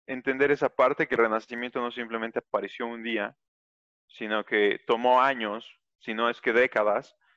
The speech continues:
en que fuera completamente asimilado. Y en cada sociedad fue asimilado de maneras diferentes. Eh, no sé, Leo, si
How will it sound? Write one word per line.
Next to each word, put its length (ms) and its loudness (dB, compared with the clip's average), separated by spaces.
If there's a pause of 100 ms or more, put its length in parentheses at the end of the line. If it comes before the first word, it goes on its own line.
(280)
en 180 -2
que 120 -2
fuera 580 0
completamente 720 -2
asimilado. 720 -2 (360)
Y 240 0
en 100 -2
cada 260 4
sociedad 440 0
fue 120 -4
asimilado 500 0
de 80 -4
maneras 400 -8
diferentes. 600 -6 (1120)
Eh, 440 0 (720)
no 260 0
sé, 180 2
Leo, 400 4
si 480 -6